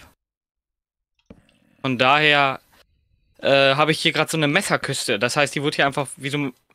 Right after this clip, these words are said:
als wenn ein Brotmesser hier lang gefahren ist. Aber naja. Soll mich nicht stören. So, minus zweitausend. Hallo, Mister Eisbär.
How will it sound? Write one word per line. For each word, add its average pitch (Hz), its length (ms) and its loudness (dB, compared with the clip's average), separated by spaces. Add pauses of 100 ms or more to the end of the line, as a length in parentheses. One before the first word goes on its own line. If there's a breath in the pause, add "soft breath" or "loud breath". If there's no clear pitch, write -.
als 127 140 -4
wenn 147 200 -2
ein 131 60 -8
Brotmesser 131 540 2
hier 123 120 4
lang 127 160 2
gefahren 120 360 -2
ist. - 300 -8 (840)
Aber 156 220 2
naja. 110 360 2 (720)
Soll 170 120 4
mich 156 160 0
nicht 151 180 0
stören. 120 440 0 (1500)
So, 110 260 -2
minus 139 580 -4
zweitausend. 131 1400 0
Hallo, 165 140 6
Mister - 260 0
Eisbär. 180 500 2